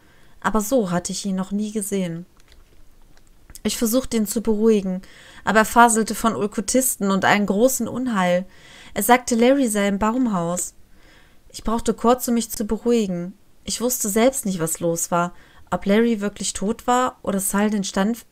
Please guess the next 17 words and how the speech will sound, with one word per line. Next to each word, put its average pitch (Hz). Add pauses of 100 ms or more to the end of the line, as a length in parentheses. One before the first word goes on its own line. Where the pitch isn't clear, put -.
äh, 151 (380)
den 113
Stand, 135 (200)
den 180
Verstand 220
verloren 254
hatte. 262 (720)
Ich -
sah 254
im 240
Baumhaus 240
nach, 208
aber 190
dort 233
war 214
nichts 226
Besonderes, 208